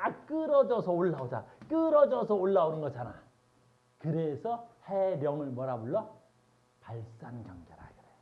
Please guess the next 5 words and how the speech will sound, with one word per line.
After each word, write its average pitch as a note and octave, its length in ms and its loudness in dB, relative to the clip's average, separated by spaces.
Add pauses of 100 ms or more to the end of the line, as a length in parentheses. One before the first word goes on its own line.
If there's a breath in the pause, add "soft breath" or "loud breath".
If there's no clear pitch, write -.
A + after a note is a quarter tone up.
(580)
해령의 F3 460 -6
다른 C#3 300 -10
표현을 C#3+ 260 -10
뭐라 B2 240 -8
그런다고? A#2+ 540 -10